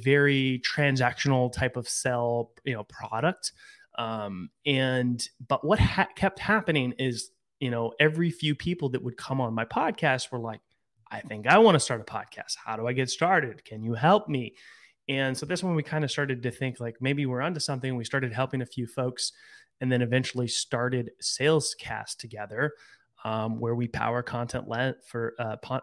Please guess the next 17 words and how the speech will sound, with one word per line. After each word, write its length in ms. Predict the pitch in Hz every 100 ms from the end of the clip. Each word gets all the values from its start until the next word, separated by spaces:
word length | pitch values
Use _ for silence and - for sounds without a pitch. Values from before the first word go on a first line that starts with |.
| -
content 420 | 135 131 - 131
led 160 | 120 117
growth 360 | 117 120 127 -
for 260 | 113 110 - -
B 140 | 113 123
two 60 |
B 100 | 127 120
brands. 560 | 107 107 131 175 - - - _ _
Uh, 160 | 101 98
podcasting 600 | - 117 117 120 113 123
is 160 | 110 110
a 140 | 104 - _ _ -
huge 500 | - 170 160 139 -
piece 260 | 143 -
of 80 | 113
that 200 | 110 -
puzzle. 480 | - 117 113 165 214